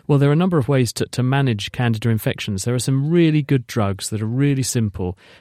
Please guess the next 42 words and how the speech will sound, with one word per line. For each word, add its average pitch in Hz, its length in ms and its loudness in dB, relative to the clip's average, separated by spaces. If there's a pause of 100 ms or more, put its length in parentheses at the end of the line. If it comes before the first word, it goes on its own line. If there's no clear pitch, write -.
(120)
Canesten 131 600 0
cream 110 340 -2
has 101 120 -4
got - 200 -6
clotrimazole 110 840 -2
in 92 120 -2
it. 98 140 -4
This - 220 -2
is 113 160 -4
a, 110 180 0
a 107 60 -6
chemical 120 500 -2
that 110 160 -2
just - 380 -6
totally 127 340 0
inhibits 113 500 -2
and 110 120 -4
blocks - 340 -4
the 113 80 -6
growth 110 320 -2
of 98 80 -10
these 101 220 -4
things, 98 240 -6
kills 131 240 2
them 107 100 0
off. 98 180 -4 (460)
And 117 260 0 (260)
usually, 131 760 0
often 156 280 -2
people 151 300 -6
will 135 100 -2
say 131 200 -2
they 123 160 0
get - 300 -2
Candida 101 640 -2
as 117 160 -2
a, 117 180 0
as 120 180 -2
a, 120 300 0
a 113 60 -2
phenomenon 123 500 0
of 113 140 -2